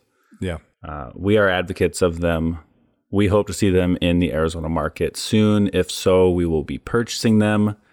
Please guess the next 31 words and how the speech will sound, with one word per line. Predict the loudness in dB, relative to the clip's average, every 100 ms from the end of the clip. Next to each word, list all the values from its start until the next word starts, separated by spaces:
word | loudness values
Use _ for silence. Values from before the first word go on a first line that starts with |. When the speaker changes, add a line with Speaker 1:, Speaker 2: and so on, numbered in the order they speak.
| _ _ _ _ -8
Speaker 1:
Definitely. | -8 -6 -10 -10 -4
One | -4
hundred | -4 -6
percent. | -6 -6 -6
Because | -4 -4 0
Speaker 2:
Crack |
the | 0
Speaker 1:
this | 0
Speaker 2:
cans. | 0 0 -2 -6 -12 -20 _ _ _ -14 -14 -12 -14 -16 -18 -20 -8
Speaker 1:
I | -4 -2 0 0 0 -2
know | -4 0 0
Speaker 2:
That's | 0
on | 0
Speaker 1:
out | -2
Speaker 2:
the | 0
Speaker 1:
of |
Speaker 2:
can | -2 -4
Speaker 1:
the |
Speaker 2:
opener. | -4 -4
Speaker 1:
two | -2 0 2
adults | 2 0 0
in | -4
my | -6
household, | -4 -6 -6 -4 -4 -6 -10 -20 _ _
this | -6 -4
is | -4 -4
one | -2 -2
of |
the | -4
few | -10 -6 -4 -4
things. | -6 -6 -6 -8